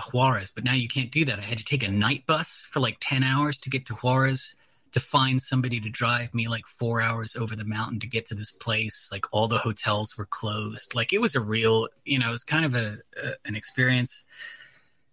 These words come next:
And, but I had to go. Like, I was like, "I can't, I can't ignore, I can't ignore the dream." And this is, this on the right, that's like a,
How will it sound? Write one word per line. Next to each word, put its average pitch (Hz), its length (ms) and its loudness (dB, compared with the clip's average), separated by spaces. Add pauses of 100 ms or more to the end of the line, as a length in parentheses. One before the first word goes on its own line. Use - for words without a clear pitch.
(140)
And, 131 240 4
but 147 100 6
I 147 40 4
had 156 180 0
to 170 60 -2
go. 175 340 2
Like, 120 220 0
I 131 80 6
was 135 100 0
like, 135 120 0
"I 131 100 2
can't, 139 360 0
I - 120 -6
can't 139 240 4
ignore, 127 720 4 (300)
I - 40 -20
can't 135 200 2
ignore 127 220 4
the 117 80 0
dream." 139 340 4
And 131 80 6
this 185 140 4
is, - 320 2
this 180 220 4
on 185 140 0
the 156 80 2
right, 156 340 2
that's - 260 2
like 185 160 0
a, 117 260 0